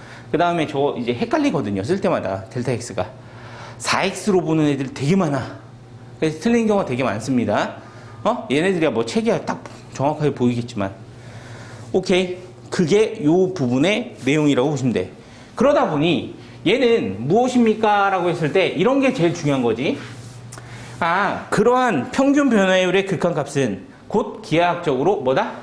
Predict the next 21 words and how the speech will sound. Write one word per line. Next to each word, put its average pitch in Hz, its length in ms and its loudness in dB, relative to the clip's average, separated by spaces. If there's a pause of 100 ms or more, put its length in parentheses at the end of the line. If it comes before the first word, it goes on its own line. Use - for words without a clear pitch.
(1160)
X는 214 500 2
A에서의 160 760 2
접선의 185 840 0
기울기다 127 520 0 (840)
라고 175 220 2
얘기를 143 200 2
하는 185 140 0
거야. 107 140 -4 (1200)
알겠어? 139 400 -2
기하학적 151 540 0
의미로. 117 540 0 (520)
됐습니까? 180 680 -2 (260)
어, 143 260 0 (260)
중요한 269 400 4
건 320 120 4
저게 214 200 2
아니야. 135 460 0
니네 214 240 4
머릿속에는, 180 720 2
잘 165 160 0
들어. 196 460 2